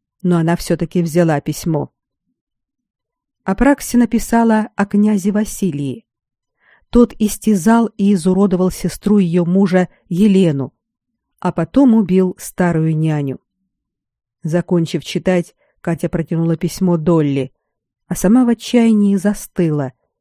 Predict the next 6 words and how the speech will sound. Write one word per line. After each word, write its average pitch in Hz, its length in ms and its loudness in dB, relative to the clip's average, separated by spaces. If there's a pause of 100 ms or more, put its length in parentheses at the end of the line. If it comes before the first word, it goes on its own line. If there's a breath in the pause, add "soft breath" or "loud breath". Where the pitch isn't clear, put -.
(240)
Ей 196 160 0
стало 180 300 -2
нечем 165 400 -2
дышать. 151 540 -6 (1080)
Этот 208 280 -4
человек — 214 580 0